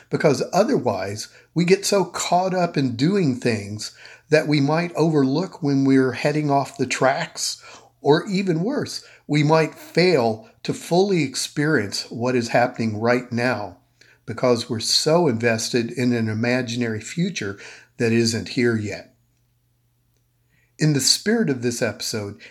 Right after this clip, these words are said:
in each segment, I will read one of my poems designed to reflect the subject of that segment.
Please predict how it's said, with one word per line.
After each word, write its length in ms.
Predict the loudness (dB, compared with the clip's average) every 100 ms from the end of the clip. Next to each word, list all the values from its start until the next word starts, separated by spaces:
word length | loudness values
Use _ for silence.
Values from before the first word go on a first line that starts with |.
| _
in 240 | -2 -2 0
each 320 | -2 -2 -4
segment, 640 | 0 4 2 0 -8 -10 -16 _ _
I 120 | 0
will 260 | 2 2 0
read 360 | 0 0 -2
one 180 | 0 0
of 120 | 2
my 160 | 0 -2
poems 760 | -2 0 2 2 -2 -6 -10 -12 -20 _
designed 540 | -2 0 2 4 2 2
to 100 | -2
reflect 600 | -2 -4 -2 0 0 -4
the 120 | -8
subject 520 | -4 -2 0 -2 -4 -6
of 200 | -10 -2
that 320 | 0 0 -2
segment. 580 | -2 -2 -2 -10 -14